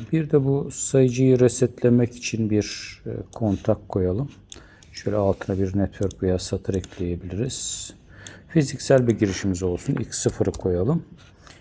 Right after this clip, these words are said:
Bir de reset bobini alalım. O da C sıfır olsun. C sıfırı resetleyelim. Bir adet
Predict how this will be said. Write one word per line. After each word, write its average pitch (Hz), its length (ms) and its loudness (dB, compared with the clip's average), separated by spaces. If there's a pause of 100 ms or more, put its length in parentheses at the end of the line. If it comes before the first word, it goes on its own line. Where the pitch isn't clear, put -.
(240)
Bir 135 160 2
de 113 120 6
reset 110 380 2
bobini 92 260 0
alalım. 92 380 0 (680)
O 107 200 -6
da 110 200 0 (920)
C 104 260 2
sıfır - 300 -6
olsun. 87 340 -6 (500)
C 95 240 -4
sıfırı 92 400 -4
resetleyelim. 92 680 -6 (1080)
Bir 113 120 0
adet - 580 -2